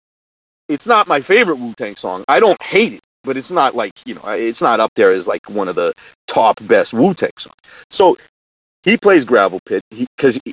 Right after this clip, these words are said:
y-, you know, rizza, d-, uh, what's the word? He disclaim-, he did a disclaimer, like, you know, "This is, you know, shout out my European fans, my international fans." I guess he made that song with them in mind, apparently.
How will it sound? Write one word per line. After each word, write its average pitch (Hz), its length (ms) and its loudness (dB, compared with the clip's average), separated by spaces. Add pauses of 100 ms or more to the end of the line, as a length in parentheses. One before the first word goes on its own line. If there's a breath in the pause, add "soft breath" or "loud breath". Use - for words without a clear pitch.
y-, 107 80 -10
you 104 260 -2
know, 113 120 4
rizza, 220 440 6 (720)
d-, 135 120 -12 (120)
uh, 101 340 2
what's 104 200 -6
the 98 80 -12
word? 90 360 -6
He 110 80 -14
disclaim-, 135 640 2
he 123 140 -6
did 120 160 0
a 113 40 -6
disclaimer, 139 520 2
like, 113 160 0
you 127 60 0
know, 127 100 2
"This 135 220 0
is, 117 220 -10 (440)
you 110 80 -6
know, 104 100 0
shout 156 320 4
out 151 160 4
my 127 160 -2
European 135 720 -2
fans, 87 460 -10
my 101 140 0
international 123 720 2
fans." 92 220 -8
I 95 60 -4
guess 131 360 -2
he 117 180 -12
made 127 280 0
that 127 200 4
song 120 400 0 (640)
with 110 180 -6 (120)
them 139 260 2
in 107 140 -2
mind, 127 400 0
apparently. 156 580 -2